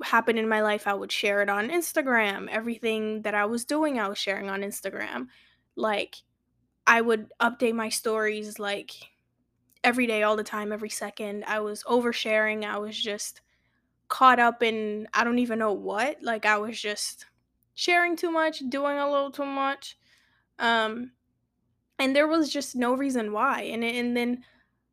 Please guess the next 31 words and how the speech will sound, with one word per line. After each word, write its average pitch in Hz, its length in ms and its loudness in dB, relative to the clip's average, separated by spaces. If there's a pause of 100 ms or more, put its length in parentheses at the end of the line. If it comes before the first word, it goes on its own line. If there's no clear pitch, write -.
(960)
it 262 120 8
just, - 320 -4 (180)
like, 240 280 -2
after 240 680 2 (800)
my - 100 -14
spiritual - 360 -14
awakening, 254 520 -12 (360)
I 247 140 6
realized 247 680 2
that 220 360 -2 (800)
by 233 240 8
me 269 180 0
doing 233 440 0
that, 294 300 2 (100)
I'm 233 400 -2 (160)
openly 277 500 2
inviting 220 540 0
people 214 340 -2
into 214 320 -6
my 202 200 -6
life, 220 540 -4 (380)
into 233 260 -4
my 214 200 0
energy, 254 580 -2
into 233 180 -2
my 202 200 -4
world, 226 480 -2
into 226 200 -6
my 202 140 -4
safe 208 340 -4
space. - 760 -4